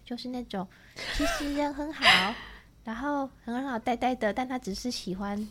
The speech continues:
就是酷一点的发型那种。然后也有那种真的就很凶很暴力。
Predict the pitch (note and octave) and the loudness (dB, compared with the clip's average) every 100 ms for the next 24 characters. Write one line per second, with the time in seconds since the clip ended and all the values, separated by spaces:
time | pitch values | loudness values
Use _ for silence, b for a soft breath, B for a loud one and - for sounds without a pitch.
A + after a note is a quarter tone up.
0 | - G#3+ G#3+ G#3+ - D4+ C#4+ G3+ G3 F#3+ | -8 -6 -4 -6 -2 0 2 2 0 -4
1 | F#3 - F#3+ G#3 A3 A3+ A3+ E3 G3 B | -6 -6 -6 -6 -6 -8 -4 -4 -6 B
2 | B B B B B B B B3+ A#3+ B3 | B B B B B B B 4 4 0
3 | A#3+ B3 B3 A#3+ G3+ G#3 C#4 C#4+ C4+ A#3 | 0 0 0 -2 -2 -2 -2 -2 -2 0
4 | F#3+ - A3 F#3 E3+ G#3+ G#3 G#3 | -2 -2 -4 -4 -4 -4 -4 -6